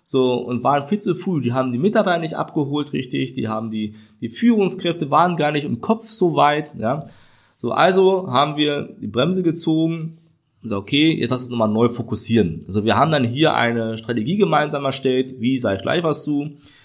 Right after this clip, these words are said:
die ist auf drei Jahre oder vier Jahre in dem Fall sogar schaut und sind nun mit der gemeinsamen Umsetzung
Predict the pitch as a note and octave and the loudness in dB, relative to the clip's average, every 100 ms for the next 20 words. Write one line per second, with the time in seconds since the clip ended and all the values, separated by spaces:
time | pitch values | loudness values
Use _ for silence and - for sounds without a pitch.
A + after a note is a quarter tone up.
0 | _ - B2 B2 A2+ - G2 A2 D#3 D#3+ | _ 2 2 2 -4 0 0 4 4 6
1 | D#3 D3 G2 F2 D#2 - - F#3+ E3 C#3 | 4 4 2 0 -2 -6 -4 2 4 4
2 | B2+ A#2+ B2 A#2+ A2 A2 A2 G#2+ A#2 A2+ | 2 0 0 0 0 2 2 2 2 2
3 | A2+ - _ _ _ _ _ - - A2+ | 0 -8 _ _ _ _ _ -20 -6 2
4 | A#2 A#2+ - - _ _ - D3 C#3 B2+ | 2 2 -6 -20 _ _ 2 2 4 2
5 | B2 A2+ G#2 A2+ C#3+ C3 A#2 B2 C#3 C3+ | 4 4 4 4 4 4 2 2 4 4
6 | A#2 - A#2 A#2+ A2+ | 2 2 2 2 -2